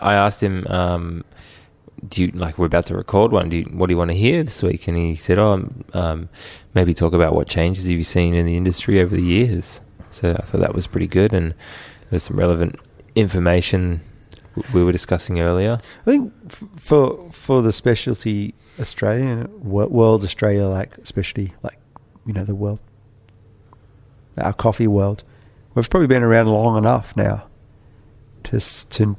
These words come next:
Speaker 2: to see the changes, you know, and, um, we, we started in two thousand nine.
Speaker 1: Mm.
Speaker 2: There's definitely some amazing roasters in Australia that have been out there for longer than us. Seven Seeds. I mean, Mark Dunnan is the f-, grandfather of, I,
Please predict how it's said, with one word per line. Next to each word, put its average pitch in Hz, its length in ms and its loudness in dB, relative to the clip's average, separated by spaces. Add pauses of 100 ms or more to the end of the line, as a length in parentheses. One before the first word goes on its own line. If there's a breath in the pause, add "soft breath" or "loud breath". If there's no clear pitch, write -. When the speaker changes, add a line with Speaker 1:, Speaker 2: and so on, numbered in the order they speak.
Speaker 2:
to - 140 2
see 107 320 2
the 98 120 0
changes, 104 640 -2 (480)
you 120 120 -2
know, 110 120 -2 (120)
and, 101 380 -4 (380)
um, 101 540 -4 (300)
we, 110 140 2 (120)
we 113 100 0
started 101 360 2
in - 20 -2
two 107 140 0
thousand 95 340 2
nine. 98 340 0 (640 soft breath)
Speaker 1:
Mm. 87 360 -8
Speaker 2:
There's 107 160 -2
definitely 101 680 0 (480 soft breath)
some - 160 -4
amazing 101 380 2
roasters 101 320 0
in 104 100 2
Australia 101 360 2
that 98 120 -2
have 98 140 0
been 101 220 2
out 101 160 -2
there 101 240 -2
for - 140 -6
longer 101 300 2
than 98 60 0
us. 107 240 0
Seven 101 340 -2
Seeds. 107 640 -2 (200)
I 135 40 4
mean, 120 220 4
Mark 143 280 0
Dunnan 104 400 2 (340)
is 110 160 0
the 107 80 0
f-, - 160 -8
grandfather 101 580 2
of, - 200 -14
I, - 80 0